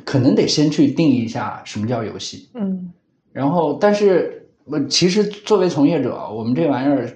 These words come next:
Speaker 1: 到现在也没有什么明确的定义。我自己会有一套，说是什么有趣味性或者是有挑战性的，呃，体验。然后席德梅勒，我就我们游戏界的教父，做文明的那个，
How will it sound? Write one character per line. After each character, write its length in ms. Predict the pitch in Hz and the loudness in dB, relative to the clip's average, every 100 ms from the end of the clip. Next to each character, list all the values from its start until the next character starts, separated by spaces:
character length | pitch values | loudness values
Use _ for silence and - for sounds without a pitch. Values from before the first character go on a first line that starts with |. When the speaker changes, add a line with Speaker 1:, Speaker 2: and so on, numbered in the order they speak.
| - | -12
Speaker 1:
到 120 | - 151 | -2 0
现 180 | 165 | 2
在 100 | 156 | 2
也 60 | 135 | 2
没 100 | 110 | 0
有 160 | 127 - | -4 -4
什 100 | 113 | -4
么 100 | 113 | -4
明 220 | 110 113 | -4 -2
确 140 | 160 | 0
的 100 | 123 | 0
定 180 | 107 113 | -2 -6
义。 260 | 110 113 - _ - | -6 -10 -16 _ -2
我 100 | 127 | 0
自 180 | 214 | 0
己 100 | 208 | 0
会 160 | 107 127 | 0 -2
有 120 | 98 | -2
一 80 | 82 | -6
套， 300 | - - - | -12 -14 -14
说 220 | - 120 117 | -10 -6 -6
是 160 | 120 | -6
什 120 | 104 | -8
么 120 | 101 110 | -10 -8
有 160 | 98 | -8
趣 200 | 92 - | -6 0
味 140 | 147 117 | 0 0
性 240 | 135 113 | -4 -6
或 120 | 110 | -4
者 80 | 110 | -6
是 100 | 104 | -4
有 100 | 113 | -6
挑 280 | - - 95 | -6 -6 -6
战 180 | 123 131 | -2 -2
性 220 | 123 113 | 0 -4
的， 200 | 101 87 - - _ - | -6 -10 -16 -20 _ -12
呃， 200 | 98 - - | -10 -10 -16
体 200 | - 95 | -10 -4
验。 320 | 117 - - _ _ _ | -4 -4 -10 _ _ _
然 160 | - 139 | -6 -2
后 220 | 185 156 | 0 0
席 160 | 139 160 | 0 0
德 80 | 196 | 0
梅 180 | 170 | 0
勒， 380 | 180 202 123 - - _ _ | 0 0 0 -6 -14 _ _
我 100 | - | -12
就 120 | 117 123 | -4 -2
我 140 | 113 | -2
们 140 | 107 | -2
游 140 | 123 120 | 0 0
戏 140 | 160 | -2
界 140 | 143 143 | -2 0
的 120 | 131 | 0
教 220 | 127 143 | 0 -4
父， 260 | 123 175 - | -2 -6 -6
做 180 | - 123 | -2 -2
文 160 | 101 110 | -2 -2
明 280 | 147 113 | 0 2
的 100 | 127 | 2
那 180 | 143 131 | 4 2
个， 240 | 104 - | -2 -10